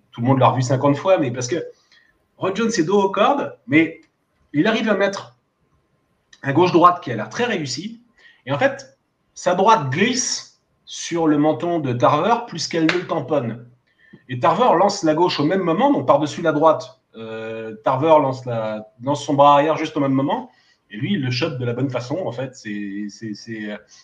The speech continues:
et il le couche. Bon, objectivement, c'est, euh, euh, ça devait arriver probablement un jour à Roy Jones compte tenu de sa trajectoire, et puis aussi compte tenu de ce qu'il est devenu après.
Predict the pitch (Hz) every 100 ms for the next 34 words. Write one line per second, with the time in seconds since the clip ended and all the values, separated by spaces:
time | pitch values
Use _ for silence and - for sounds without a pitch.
0 | _ 120 123 127 123 190 233 - - _
1 | _ _ 160 - 120 _ _ _ _ _
2 | 123 123 123 135 127 185 - 139 139 123
3 | 113 - - _ _ 123 123 120 117 135
4 | - _ _ - - 156 220 240 226 190
5 | 185 185 - 143 139 139 139 143 135 127
6 | 156 135 120 123 123 143 127 - 107 110
7 | 120 131 113 - 113 131 123 214 233 -
8 | 123 120 - 139 123 131 175 151 139 139
9 | 139 143 156 160 180 175 135 101